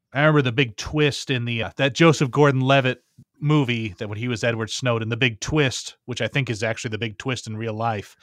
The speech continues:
was that we're only gonna surveil known terrorists. Okay, that, that makes sense. Good.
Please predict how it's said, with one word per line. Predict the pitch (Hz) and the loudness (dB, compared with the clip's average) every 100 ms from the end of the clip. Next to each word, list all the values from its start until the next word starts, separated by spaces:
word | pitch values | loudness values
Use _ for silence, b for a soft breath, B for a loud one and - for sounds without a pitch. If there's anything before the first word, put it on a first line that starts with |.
| B B B B | B B B B
was | 143 131 | -4 0
that | 131 117 107 _ _ _ _ _ - | 0 0 -4 _ _ _ _ _ 2
we're | 175 | 6
only | 208 190 | 6 6
gonna | 180 | 4
surveil | - 170 131 156 147 139 | 4 2 4 6 6 6
known | 143 143 135 | 6 6 4
terrorists. | 120 147 135 107 95 - - - - | 2 2 4 2 -2 -6 -8 -8 -4
Okay, | 156 135 123 | 0 4 4
that, | 139 - - | 2 -2 -4
that | 151 | 0
makes | 135 - | 0 -2
sense. | - 110 139 - | -4 -2 -4 -8
Good. | - 117 | -4 -2